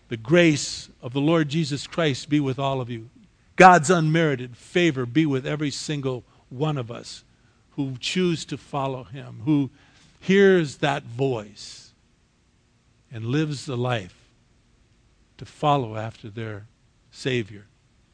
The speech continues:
Father, may we be a people who hear your call clearly and who respond, Father God, to that wonderful, wonderful call, that we would come to trust and believe in you,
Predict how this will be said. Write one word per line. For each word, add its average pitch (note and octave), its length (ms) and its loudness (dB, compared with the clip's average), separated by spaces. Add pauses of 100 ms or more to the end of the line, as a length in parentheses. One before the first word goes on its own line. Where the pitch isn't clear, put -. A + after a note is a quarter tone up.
(680)
Father, C#3+ 400 2
may C#3 200 -2
we C#3+ 220 2
be C#3 260 2
a A2+ 80 0
people C#3+ 500 -2
who B2 160 -4
hear D3+ 420 2 (520)
your C#3 180 -2
call C#3+ 420 -2
clearly A2 600 -6 (1200)
and A2 100 -8
who D3 100 -2
respond, C3 800 -2
Father C#3 400 -2
God, C3 420 0
to - 160 -8
that C3 280 -2
wonderful, C#3 560 -2
wonderful C#3 560 -4
call, A#2 460 -8 (1600)
that C#3 100 -12
we C3 100 -8
would A#2+ 200 -10
come D3 320 -2
to A#2 120 -10
trust - 460 -8
and A#2+ 140 -6
believe C3+ 360 0
in A#2+ 160 -6
you, A#2 280 -6